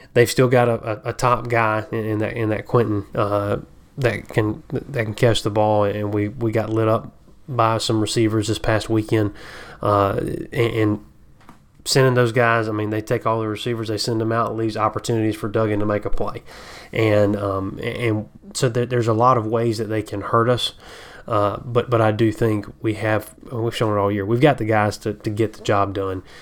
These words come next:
but can we bounce back? I mean, for us, this is, we almost didn't, like, we, al-, we were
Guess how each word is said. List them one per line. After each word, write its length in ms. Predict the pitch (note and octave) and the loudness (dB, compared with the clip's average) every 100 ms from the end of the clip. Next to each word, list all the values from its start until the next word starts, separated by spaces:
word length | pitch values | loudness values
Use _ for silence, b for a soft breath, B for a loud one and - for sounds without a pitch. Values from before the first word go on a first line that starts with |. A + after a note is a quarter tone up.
| B B | B B
but 320 | A2 A2+ - | 0 0 0
can 220 | - A#2 | -2 0
we 160 | A2+ A#2+ | 2 2
bounce 340 | A2 A2+ A2 | 2 2 0
back? 300 | - A#2 A2 | -2 -2 0
I 20 | A2 | -2
mean, 140 | A2 | -2
for 200 | A2 A2 | -2 0
us, 260 | B2 A#2 - | 2 0 0
this 260 | A#2 A2+ | -4 -2
is, 420 | A#2 G#2 G2+ F#2+ - _ | -2 -2 -4 -8 -16 _
we 180 | B2+ C3 | 0 4
almost 460 | C3 C3+ A#2+ G#2+ | 4 4 2 0
didn't, 320 | B2+ A2+ A2 G#2+ - | 0 0 -2 -6 -8
like, 260 | C#3+ A2+ G#2+ - - | -4 -4 -6 -16 -8
we, 180 | B2+ - | -6 -2
al-, 360 | C#3 C3 C3 | 0 2 0
we 160 | B2+ C3 | 0 0
were 140 | A#2+ | 0